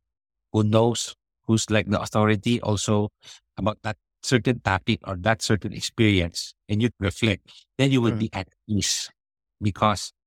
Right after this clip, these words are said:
Speaker 1: you have a mentor or somebody guiding you or somebody has an intelligence to say, "I've done that before and this is the path, so this is the right way to do it."
Speaker 2: Yeah.
Speaker 1: So nowadays,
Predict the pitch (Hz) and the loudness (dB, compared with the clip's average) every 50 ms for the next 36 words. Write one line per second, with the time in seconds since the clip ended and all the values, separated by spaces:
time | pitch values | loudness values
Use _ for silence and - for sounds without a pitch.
0 | _ _ _ _ - 117 127 127 131 127 123 123 120 110 107 92 - _ - - | _ _ _ _ -4 0 4 6 6 6 4 2 2 0 -2 -2 -2 _ -8 -6
1 | 98 104 107 107 - - 110 104 101 98 98 85 - - 82 - - 113 101 98 | -6 -6 -6 -6 -2 0 2 4 4 4 2 2 0 -4 -4 -2 0 0 0 0
2 | 98 95 85 - - 90 92 95 92 101 98 98 98 98 101 101 98 85 85 - | 0 0 0 0 0 0 0 0 -2 -4 -4 -2 0 2 2 2 2 0 0 0
3 | - 107 101 - 104 98 95 101 98 95 - _ _ _ _ _ _ _ _ _ | -2 -2 0 0 0 0 2 0 0 0 -2 _ _ _ _ _ _ _ _ _
4 | - 98 98 - 95 92 87 - _ _ - 110 - _ - 110 107 107 107 95 | -6 -4 -4 -2 -2 -4 -4 -6 _ _ -4 -4 -2 _ -2 -2 0 0 0 0
5 | 95 107 104 104 - - - - - - 107 92 - - 104 101 98 98 92 _ | 0 -2 -2 -2 -4 -8 -12 -10 -6 -2 -2 0 2 2 2 2 2 0 -2 _
6 | _ - _ _ _ _ - - 110 110 104 110 104 110 110 - 104 107 107 101 | _ -20 _ _ _ _ -2 0 0 0 0 0 -2 -2 -2 0 0 0 0 0
7 | - - 104 104 95 - - 98 95 98 92 80 85 92 87 92 104 - - 101 | 0 0 0 0 0 2 4 4 6 6 4 2 0 -2 0 0 0 0 0 -4
8 | - - 104 98 - - 101 90 90 90 - - 87 85 85 90 104 92 104 101 | -4 -2 -2 -2 -2 -2 -4 -4 -4 -6 -6 -4 -2 -2 2 2 2 0 0 -2
9 | 92 90 85 85 90 90 90 - - 95 90 85 - 87 87 - 95 92 87 80 | 0 0 0 2 0 0 -2 -2 0 0 0 0 -2 -4 -2 0 2 2 2 0
10 | - - _ _ _ _ _ _ _ _ _ - 151 131 123 117 113 117 113 117 | 0 -4 _ _ _ _ _ _ _ _ _ -8 -2 0 2 2 2 2 0 -4
11 | _ - - - _ _ _ _ _ _ - 107 113 117 123 127 127 120 107 95 | _ -18 -20 -20 _ _ _ _ _ _ -4 -2 0 2 2 2 0 0 0 0
12 | 95 98 - - - - | 0 -2 -4 -8 -14 -16